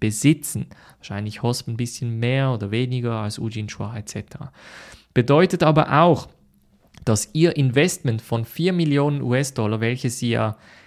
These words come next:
gemäß diesem Blogpost, und auf Crunchbase steht hier zwei Komma vier Millionen, ich weiß jetzt nicht, wem ich glauben soll, aber wenn wir jetzt davon ausgehen,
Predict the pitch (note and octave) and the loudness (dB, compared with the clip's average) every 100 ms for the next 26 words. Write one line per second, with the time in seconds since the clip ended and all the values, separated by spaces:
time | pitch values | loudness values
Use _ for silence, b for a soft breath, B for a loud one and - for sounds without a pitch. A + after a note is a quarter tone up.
0 | B A2+ G#2 C#3+ F#3+ D#3+ C3+ A2+ C3 D3+ | B -2 2 0 0 0 -2 0 -2 -2
1 | - A2+ B2+ C3+ B2 A2 - - C3 D3+ | -2 0 0 -4 -4 -6 -4 -4 -4 -4
2 | - G#2+ - A2+ G#2+ A2 - - G#2 G2+ | -4 -4 -2 -4 -4 -6 -6 -6 -6 -4
3 | G#2+ G#2 - D3+ B2 G2+ G2 A2 A#2+ - | -6 -4 -2 0 0 0 0 -2 -4 -6
4 | G#2 G#2+ G#2 A2+ - A2 A2 - A#2 G#2+ | -6 -6 -6 -8 -6 -6 -4 -8 -4 -4
5 | A#2+ A2+ G#2 A2+ C3+ B B B - A#2 | -4 -4 -2 -2 -2 B B B -4 0
6 | C3+ D#3 D#3+ - C#3 B2+ A#2+ C3+ C3+ A#2+ | 0 2 0 0 -4 -2 -2 -2 -2 -2
7 | A#2+ | -2